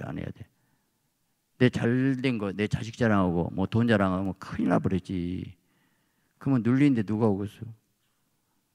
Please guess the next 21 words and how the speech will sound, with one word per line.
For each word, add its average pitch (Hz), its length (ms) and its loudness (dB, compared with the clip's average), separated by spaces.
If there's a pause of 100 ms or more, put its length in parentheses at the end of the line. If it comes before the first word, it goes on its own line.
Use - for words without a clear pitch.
(120)
난 101 200 -2
당신보다 95 400 -2
부족한 117 360 0
사람을 95 320 -2
회개해야지. 92 540 -2 (680)
하여튼 139 200 0
사람 170 260 2
볼 147 80 0
때는 101 200 -2
맨마닥에 131 580 4
보여야 90 240 -2
돼, 80 120 -6
내가. 73 320 -12 (420)
내가 104 180 -4
똑똑 - 380 -4
잘나버리면요, 110 800 0 (840)
저 135 140 -2
똑똑한데 131 760 4 (720)
사람 127 320 -6
안 87 120 -8
따라요. 87 320 -8